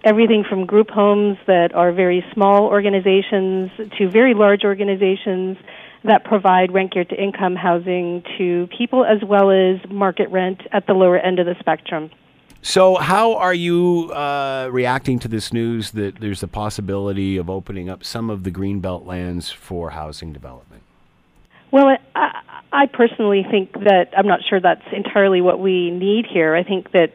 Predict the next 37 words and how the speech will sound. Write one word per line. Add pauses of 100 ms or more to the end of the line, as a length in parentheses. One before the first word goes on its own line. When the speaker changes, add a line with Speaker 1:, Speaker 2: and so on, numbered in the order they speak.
(140)
Speaker 1:
there's
no (100)
secret
in
the
Greater
Toronto
and
Hamilton
area
that
we
have (560)
a
very
large
proportion
of
extremely
large, (260)
uh, (460)
m-,
multi-story
condo
dwellings,
and
then
we
have
a
lot
of
scattered
houses.
And
I
think